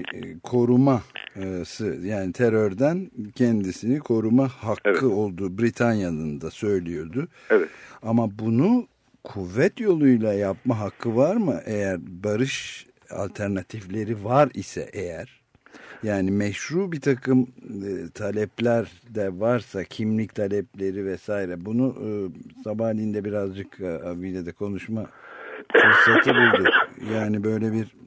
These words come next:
Speaker 1: meşru, e, talepler, birçok talep varken,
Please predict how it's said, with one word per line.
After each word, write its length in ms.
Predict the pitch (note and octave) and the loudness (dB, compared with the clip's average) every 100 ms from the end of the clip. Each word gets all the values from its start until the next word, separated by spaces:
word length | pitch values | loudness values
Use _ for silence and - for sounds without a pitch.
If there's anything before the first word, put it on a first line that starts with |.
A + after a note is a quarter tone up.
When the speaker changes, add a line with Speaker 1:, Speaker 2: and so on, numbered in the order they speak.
| - | -8
Speaker 1:
meşru, 640 | G#2 G#2 F#2+ - A#2+ A#2+ | -4 -2 -4 -2 2 2
e, 220 | A#2+ G#2+ G2+ F2 - _ _ _ _ _ _ _ _ - | 2 -2 -2 -4 -10 _ _ _ _ _ _ _ _ -20
talepler, 600 | - F#2+ G2+ - G2+ G2 F2+ G#2 G#2+ | -8 -4 -4 -4 -4 -4 -6 -12 -8
birçok 340 | D3 D3+ A#2+ - _ _ - | -6 0 -2 -2 _ _ -4
talep 260 | G2+ F#2 E2+ | -2 -2 -4
varken, 520 | G2 G#2 G2 - G#2+ | 0 0 0 -4 -4